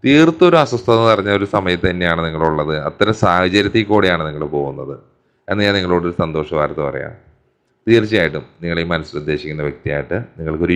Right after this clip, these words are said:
യോജിപ്പ് ഉണ്ടാവുന്നുണ്ട്, ഒരു പൂർത്തീകരണം ഉണ്ടാവുന്നുണ്ട്, ഒരു ഫുൾഫിൽമെന്റ്.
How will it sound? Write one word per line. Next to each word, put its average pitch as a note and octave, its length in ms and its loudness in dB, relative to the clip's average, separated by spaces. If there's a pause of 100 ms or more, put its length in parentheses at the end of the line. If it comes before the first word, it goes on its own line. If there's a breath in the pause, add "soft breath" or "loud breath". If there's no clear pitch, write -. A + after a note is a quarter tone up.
യോജിപ്പ് E2 440 0
ഉണ്ടാവുന്നുണ്ട്, C#2+ 540 -4 (720)
ഒരു A2+ 180 2
പൂർത്തീകരണം G2+ 720 4
ഉണ്ടാവുന്നുണ്ട്, D#2 540 -2 (340)
ഒരു F2+ 120 -2
ഫുൾഫിൽമെന്റ്. F2 760 -2